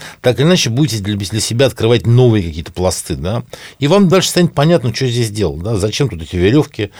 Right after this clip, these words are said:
зачем тут блоки, как это все устроено и так далее. Если вы захотите стать капитаном, вы пойдете в яхтенную школу, научитесь, вас научат, и дальше вы будете сами ходить, да? Если даже вы ничего не знаете, то вам всегда найдется дело. И это дело будет не лежать на палубе.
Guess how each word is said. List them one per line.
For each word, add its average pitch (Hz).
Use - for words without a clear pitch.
зачем 95
тут 78
блоки, 104
как -
это -
все -
устроено 117
и 87
так 95
далее. 82
Если 120
вы 131
захотите 120
стать 120
капитаном, 127
вы 87
пойдете 90
в -
яхтенную 95
школу, 143
научитесь, 104
вас 98
научат, 101
и 85
дальше 95
вы 90
будете 85
сами 82
ходить, 62
да? 110
Если 131
даже 135
вы 139
ничего 147
не 92
знаете, 151
то 110
вам 135
всегда 123
найдется 120
дело. 87
И 98
это 110
дело 147
будет 123
не 120
лежать 123
на 120
палубе. 80